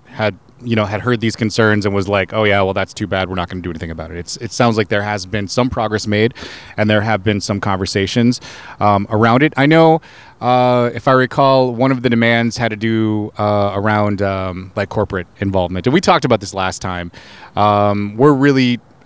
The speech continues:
I mean, we're really fortunate to have so much, uh, corporate support, uh, for the parade and for the festival.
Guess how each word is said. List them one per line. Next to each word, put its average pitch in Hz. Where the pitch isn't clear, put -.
I 113
mean, 117
we're 117
really 117
fortunate 107
to 110
have 98
so 104
much, 101
uh, 101
corporate 107
support, 98
uh, -
for 170
the 143
parade 120
and 104
for 123
the 110
festival. 104